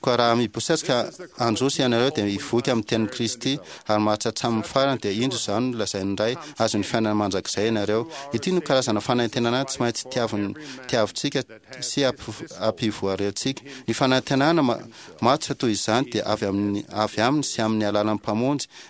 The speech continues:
antsika Jesosy Kristy, ary izay rehetra manana izany fanantenana miorina amin'izany dia madio ny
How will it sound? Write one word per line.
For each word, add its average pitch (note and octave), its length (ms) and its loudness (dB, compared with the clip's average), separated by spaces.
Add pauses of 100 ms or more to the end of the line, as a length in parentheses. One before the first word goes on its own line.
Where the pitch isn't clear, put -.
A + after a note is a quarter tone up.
(100)
antsika G#2+ 400 -2
Jesosy - 400 -4
Kristy, C3+ 420 -4 (300)
ary A2 160 2
izay G2+ 240 0
rehetra A2+ 280 0
manana A#2 380 0 (140)
izany G2 260 -4
fanantenana A#2 580 0
miorina A#2 380 2
amin'izany G#2+ 420 0
dia F#2+ 200 -2 (380)
madio G2+ 400 0
ny C3+ 120 0